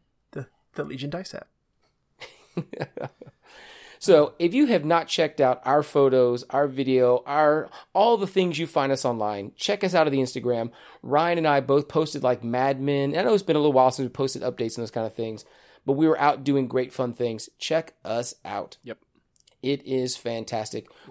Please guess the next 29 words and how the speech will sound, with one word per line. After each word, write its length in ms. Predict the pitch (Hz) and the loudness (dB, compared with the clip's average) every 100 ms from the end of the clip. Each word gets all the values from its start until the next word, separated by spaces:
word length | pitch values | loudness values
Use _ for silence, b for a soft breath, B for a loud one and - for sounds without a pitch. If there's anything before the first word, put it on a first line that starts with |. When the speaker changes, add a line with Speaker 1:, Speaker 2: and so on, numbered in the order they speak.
| - | -2
Speaker 2:
We 120 | 143 | 0
are 60 | 131 | 0
Speaker 1:
Yes. 140 | - | -2
Speaker 2:
at 200 | 151 156 - | -6 -6 -6
S 180 | 143 147 | -6 -6
W 320 | - 147 131 | -2 -2 -2
Stabcast 720 | 123 - 160 151 - 147 147 - | -4 -2 -2 -2 -4 -4 -4 -10
on 240 | 113 127 131 | -6 -4 -2
the 120 | 123 | -4
Instagram. 480 | 110 - 78 67 50 - B | -6 -10 -12 -14 -16 -20 B
Speaker 1:
And 220 | 170 170 | -6 -4
you 60 | 160 | -4
can 100 | 151 | -4
also 240 | 147 135 | -4 -6
find 240 | 123 139 135 | -6 -4 -4
us 140 | - | -6
on 100 | 117 | -10
the 60 | - | -6
Facebook, 680 | 208 196 - 185 180 175 | 0 0 -2 -6 -6 -8
Twitter, 500 | - 185 170 170 165 | -6 -4 -2 -2 -4
iTunes, 600 | 147 160 - 165 160 156 B B B | -2 -4 -4 -6 -6 -8 B B B
basically 420 | - 320 320 202 165 | 0 0 -2 -6 -4
wherever 380 | 143 156 226 | 0 0 0
you 160 | 247 190 | -2 -4
can 140 | 175 | -6
find 220 | 160 180 143 | -2 0 0
a 80 | |
better 360 | 131 143 151 185 | -2 -2 0 0
podcast, 680 | - 190 190 214 214 233 | 0 -2 0 -4 -4 -6